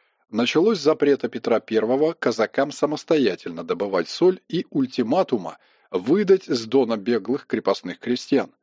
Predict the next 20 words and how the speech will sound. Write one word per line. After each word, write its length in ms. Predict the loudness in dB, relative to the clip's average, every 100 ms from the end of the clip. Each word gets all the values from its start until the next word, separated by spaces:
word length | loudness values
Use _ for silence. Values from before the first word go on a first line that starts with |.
| _ _ _ _ _
Оба 320 | 2 4 2
эти 200 | 2 -4
требования 640 | 2 2 2 0 -2 -6
категорически 880 | -6 -6 -2 0 0 -2 -8 -4 -4
противоречили 800 | -2 -4 -2 -2 0 0 -2 -8
укладу 460 | -10 -2 0 2 0
казацкой 580 | -2 -2 -4 -4 -4
жизни. 480 | -2 0 -2 -6 -20 _ _ _ _
Соль 360 | _ 0 2 4
была 280 | 4 6 4
основным 640 | 2 -4 0 0 2 2
доходом 480 | 2 2 4 4 2
самостоятельного 960 | 0 -2 -2 2 2 2 0 -6 -4 -2
войска 400 | 0 -2 -2 -2
Донского, 680 | -2 -4 -4 0 0 0 -16 _ _ _
а 120 | -2 4
беглые 400 | 4 4 4 4
пополняли 580 | 2 2 2 0 0
его 200 | 0 0
численность. 760 | -4 -4 -8 -8 -14 -14 -16